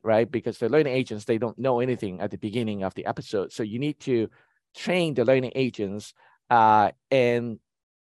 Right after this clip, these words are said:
we need to use industry standards to train these learning agents, because it's one thing that, you know, uh,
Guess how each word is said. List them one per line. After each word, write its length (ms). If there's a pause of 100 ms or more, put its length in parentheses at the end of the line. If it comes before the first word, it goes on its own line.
(340)
we 140
need 180
to 140
use 520
industry 380
standards 500
to 140
train 280
these 220
learning 220
agents, 340
because 300
it's 100
one 200
thing 280 (320)
that, 440
you 100
know, 400
uh, 160